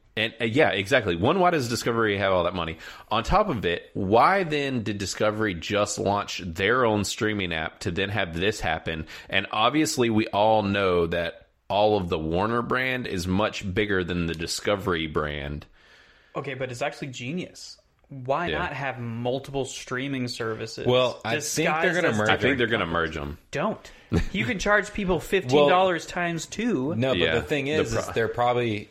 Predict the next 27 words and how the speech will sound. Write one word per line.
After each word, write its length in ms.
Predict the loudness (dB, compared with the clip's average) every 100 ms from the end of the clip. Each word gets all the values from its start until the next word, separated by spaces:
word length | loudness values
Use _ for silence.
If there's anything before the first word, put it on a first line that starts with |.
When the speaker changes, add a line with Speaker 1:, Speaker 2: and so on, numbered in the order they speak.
| -8
Speaker 3:
I'm 320 | -6 -6 -6 -2
guessing 320 | 0 0 -2
Discovery 640 | -2 -2 0 2 2 -2
Plus 340 | 0 0 0 0
isn't 360 | -4 -4 -6
doing 280 | -8 -8 -6
that 180 | -6 -4
well. 320 | -4 -4 -8 -14 -8 -2 -2 -4
Speaker 1:
Yeah. 220 | -8 -6 -8 -16 _
Speaker 2:
That's 240 | -14 -14
fair. 160 | -16 -14
Speaker 3:
So 480 | -2 4 6 6 2
they're 300 | 0 2 2
probably 420 | 0 0 2 2 0
hedging 380 | -4 -2 -2
their 100 | 0
bet 200 | 2 2
where 140 | 4 2
if 60 |
they 120 | 2 0
can 160 | -2
combine 440 | -4 -2 -2 -2 -2
them 160 | -2
together, 440 | -2 0 0 0 -2
Speaker 1:
Merge 240 | -2 -4
'em, 100 | -6
yep. 220 | -6 -6